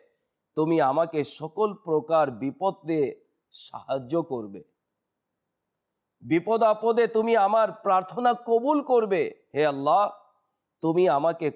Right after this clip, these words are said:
কঠিন বিপদে ফেলে দিও না।" বর্ণনাকারী বলেন, অল্পক্ষণ পরে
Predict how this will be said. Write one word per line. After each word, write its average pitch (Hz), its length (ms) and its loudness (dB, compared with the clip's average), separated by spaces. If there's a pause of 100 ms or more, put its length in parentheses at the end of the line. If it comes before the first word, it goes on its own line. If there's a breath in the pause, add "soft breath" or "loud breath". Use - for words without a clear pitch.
কঠিন 135 500 -6
বিপদে 143 640 -2 (260)
ফেলে 165 280 -6
দিও 147 260 -4
না।" 101 180 -10 (1400)
বর্ণনাকারী 131 760 -2
বলেন, 127 440 -2 (760)
অল্পক্ষণ 233 680 -2
পরে 185 600 0